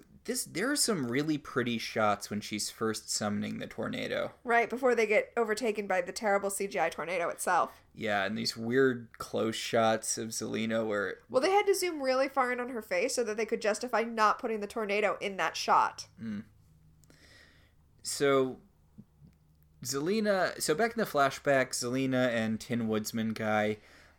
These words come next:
Speaker 1: find the lion's magical heart box, which it had for whatever reason.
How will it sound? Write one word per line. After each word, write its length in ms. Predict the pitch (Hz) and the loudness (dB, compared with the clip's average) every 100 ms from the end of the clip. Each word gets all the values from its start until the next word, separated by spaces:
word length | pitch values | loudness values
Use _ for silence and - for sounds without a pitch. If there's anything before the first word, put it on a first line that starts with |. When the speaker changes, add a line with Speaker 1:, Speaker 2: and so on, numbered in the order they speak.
| _ | _
Speaker 1:
find 800 | - - 117 117 117 120 117 - - _ _ - | -14 0 4 4 2 0 -4 -8 -14 _ _ -6
the 240 | 113 110 | -2 -2
lion's 800 | 110 107 107 113 120 117 113 - | -2 2 2 4 2 0 -2 -2
magical 680 | 107 110 107 110 - 113 110 | 0 0 0 -6 -2 0 -2
heart 460 | - 110 110 135 | -2 0 2 0
box, 420 | 117 113 113 - - | 0 0 0 -2 -8
which 180 | 110 | -4
it 120 | 117 113 | -4 -2
had 280 | 110 113 | 0 0
for 160 | - 113 | -2 -2
whatever 440 | 113 113 110 120 | 0 0 0 -2
reason. 500 | 117 120 120 127 123 | 0 0 0 -2 -4